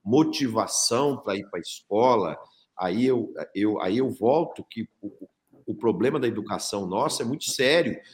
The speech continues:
porque cabe a um pai, a uma mãe que tenha boa educação, mostrar pro filho quanto que a educação é importante na construção do futuro dele, na construção de uma oportunidade melhor, de ter uma profissão melhor,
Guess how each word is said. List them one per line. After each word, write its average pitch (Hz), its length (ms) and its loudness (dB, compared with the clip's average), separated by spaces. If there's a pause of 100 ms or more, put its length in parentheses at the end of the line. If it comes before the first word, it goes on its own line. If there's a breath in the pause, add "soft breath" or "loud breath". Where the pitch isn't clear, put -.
(240 loud breath)
porque 131 680 0 (600)
cabe 190 420 4
a 196 40 8
um 180 260 0
pai, 170 540 8
a 143 60 6
uma 156 300 0
mãe 139 640 2 (540)
que 123 120 -4
tenha 156 600 0 (200)
boa 196 460 8
educação, 127 760 -2
mostrar 170 460 0
pro 147 180 -4
filho 170 600 -4
quanto 214 420 2
que 214 80 -2
a 202 40 2
educação 180 640 -2
é - 40 -8
importante 240 840 -6 (320 soft breath)
na 143 100 0
construção 170 580 -2
do 151 120 -4
futuro 139 500 -4
dele, 123 640 0 (260 soft breath)
na 123 60 -2
construção 156 680 0
de 143 120 -2
uma 147 100 2
oportunidade 135 800 -2
melhor, 120 640 2
de 113 160 -12
ter 127 80 -2
uma 131 120 0
profissão 127 480 -6
melhor, 110 720 0